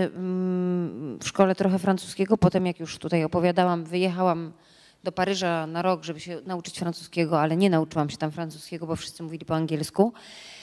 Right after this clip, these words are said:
E, więc to akurat było fiasko tego <laughs> wyjazdu. Mm, no ale byłam jednak przez rok we Francji, więc siłą rzeczy trzeba tam w sklepie porozmawiać po francusku. E, czy chociaż jakieś podstawowe rzeczy.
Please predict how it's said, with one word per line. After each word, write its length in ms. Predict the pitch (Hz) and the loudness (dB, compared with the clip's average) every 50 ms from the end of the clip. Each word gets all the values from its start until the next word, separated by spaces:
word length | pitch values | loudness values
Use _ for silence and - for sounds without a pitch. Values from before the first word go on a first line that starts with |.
| - - - - - _ _ _ _ - - | -20 -20 -20 -20 -20 _ _ _ _ 0 2
E, 580 | 190 180 175 170 175 175 175 175 170 170 170 160 | 4 4 4 4 2 0 0 -2 -4 -4 -4 -6
więc 220 | 170 165 - - | -6 -10 -10 -2
to 80 | - 180 | 0 0
akurat 220 | 170 - 170 156 | 2 2 0 -2
było 160 | 151 156 160 156 | 0 -2 -4 -2
fiasko 420 | - - 160 156 - - - 165 | 0 0 0 0 -2 -2 -2 2
tego 160 | - - 208 202 185 | 4 6 6 4 4
<laughs> 40 | 165 | 2
wyjazdu. 540 | - - 202 196 - - 165 180 202 254 311 - - 196 - - - - - - - - - - - _ _ _ _ _ - | -2 -2 -4 -2 -4 -4 -6 -6 -6 -6 -6 -10 -14 -20 -20 -20 -20 -20 -20 -20 -20 -20 -20 -20 -20 _ _ _ _ _ -2
Mm, 1000 | 208 196 190 190 190 190 190 190 190 196 190 196 202 202 202 196 - - 180 247 | 2 2 4 4 2 2 2 0 0 0 0 0 0 0 -2 -2 -4 -8 -2 0
no 80 | 302 | 2
ale 140 | 302 294 294 | 2 2 0
byłam 520 | 254 220 214 226 220 302 285 254 220 196 185 | -4 -6 -10 0 2 4 4 4 2 0 0
jednak 400 | 180 180 170 175 165 160 - - | -2 -2 -2 -2 -6 -6 -6 -16
przez 280 | - - 185 170 - | -14 -10 -10 -10 -6
rok 180 | 175 180 147 - | -6 -6 -4 -4
we 100 | 175 165 | -8 -8
Francji, 420 | - 175 165 165 160 - - 196 | -4 -4 -4 -4 -4 -6 -8 -8
więc 320 | 190 190 185 175 - - - | -6 -8 -8 -10 -12 -12 -10
siłą 300 | 175 180 175 185 185 165 | -10 -8 -6 -6 -6 -4
rzeczy 240 | 180 170 - 170 | -6 -6 -6 -8
trzeba 340 | - - 170 151 160 160 156 | -12 -10 -8 -4 -2 -2 -2
tam 280 | 156 - 156 165 165 156 | -4 -6 -10 -10 -10 -10
w 60 | - | -10
sklepie 320 | - - 196 180 160 156 | -8 -4 -4 -4 -4 -4
porozmawiać 480 | - - 147 151 160 156 143 151 151 156 | -6 -6 -6 -4 -2 0 0 0 -2 -4
po 180 | - - - - | -6 -6 -6 -6
francusku. 580 | - 156 147 - - - - - 196 226 254 - - - - - - - - _ _ - | -4 -8 -8 -8 -14 -16 -4 0 0 0 0 -2 -12 -20 -20 -20 -20 -20 -20 _ _ -6
E, 400 | 190 170 165 165 160 160 160 151 - - | -2 -2 0 0 -2 -2 -4 -8 -10 -10
czy 80 | - 165 | -10 -8
chociaż 240 | 165 170 - 160 | -8 -6 -6 -6
jakieś 180 | 151 - - - | -6 -6 -10 -6
podstawowe 520 | - - - - - 175 160 165 156 160 | -4 -4 -4 -2 -2 -2 0 0 0 -2
rzeczy. 260 | 151 156 151 - - | -2 -2 -4 -4 -4